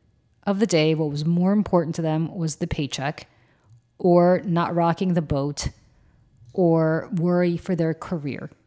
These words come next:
And I understand that. Um, I, I really do.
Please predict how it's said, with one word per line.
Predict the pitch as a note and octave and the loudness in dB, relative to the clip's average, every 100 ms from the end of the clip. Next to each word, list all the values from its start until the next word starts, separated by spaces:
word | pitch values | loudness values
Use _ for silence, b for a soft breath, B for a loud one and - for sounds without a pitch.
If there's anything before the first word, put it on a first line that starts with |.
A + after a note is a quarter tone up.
| _ _ - | _ _ -4
And | F#3+ | 0
I | G3+ | 2
understand | G#3+ G#3 - D#3+ C3 | 2 0 -2 -4 -4
that. | F2 - _ _ - | -6 -12 _ _ -6
Um, | E3+ D3 D3 C#3+ - _ - | -4 -2 -4 -6 -10 _ -10
I, | F3 | -8
I | - | -4
really | E3 D#3+ E3 D3 | -2 0 0 0
do. | C3 A#2+ | -4 -10